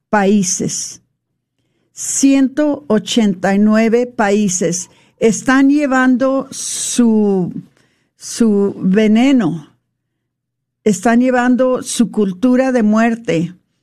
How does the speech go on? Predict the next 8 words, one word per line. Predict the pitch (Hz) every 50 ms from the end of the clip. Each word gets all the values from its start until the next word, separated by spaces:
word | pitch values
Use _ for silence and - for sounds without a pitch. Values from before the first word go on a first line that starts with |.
| _ _ _ _
a | - 214 214
ciento | 180 - - - 254 247 247 247 247 240 - 285 285 285 269 254 269 - - _ _ _ _ _ _ 214
ochenta | 208 202 185 - - 233 220 208 202 202 180 180 - 214 208 202
y | 202
nueve | 202 208 208 214 220 226 226 220 240 262 254
países, | - - 226 202 190 196 220 233 226 - - - - - 156 - - _
algo | - - 214 220 240 220 254 269 269 262 262 - -
increíble. | 240 254 262 254 254 233 247 - 233 214 202 214 233 247 247 220 180 165 147 151 151